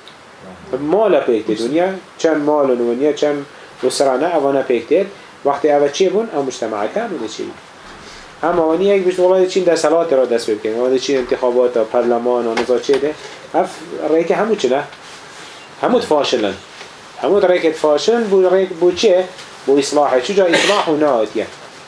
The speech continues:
اصلاح همو قبل که را تیبه بیت دست بکرن؟ ونیا بنا غیره. اجا مسئله ونیا تو دینی بی نیشا خلکی بدهی تیبه هی ورا دست بکی و تو اصلاح مجتمع کی بکی و جه کش بکی و اصلاح ببن و خلطی ناف دانه منو و کیماتی ناف دانه منن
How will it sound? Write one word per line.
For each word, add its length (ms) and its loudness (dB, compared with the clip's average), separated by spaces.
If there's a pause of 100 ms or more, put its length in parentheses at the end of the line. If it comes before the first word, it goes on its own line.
(640)
اصلاح 440 0
همو 120 2
قبل 240 4
که 260 2
را 100 4
تیبه 200 2
بیت 300 2
دست 220 0
بکرن؟ 380 0 (340)
ونیا 180 2
بنا 340 2
غیره. 360 2 (460)
اجا 380 2 (1000)
مسئله 600 2 (300)
ونیا 300 2 (120)
تو 100 0
دینی 420 -2
بی 300 4
نیشا 300 2
خلکی 340 0
بدهی 260 2
تیبه 220 -2
هی 200 2
ورا 220 2
دست 280 0
بکی 380 0 (320)
و 60 0
تو 100 2
اصلاح 360 0
مجتمع 560 0
کی 140 -2
بکی 240 2
و 60 -2
جه 260 2
کش 200 -6
بکی 280 2
و 40 -2
اصلاح 400 -2
ببن 180 0
و 80 0
خلطی 460 0
ناف 240 2
دانه 200 2
منو 220 -2
و 40 0
کیماتی 380 -2
ناف 220 0
دانه 140 2
منن 260 -2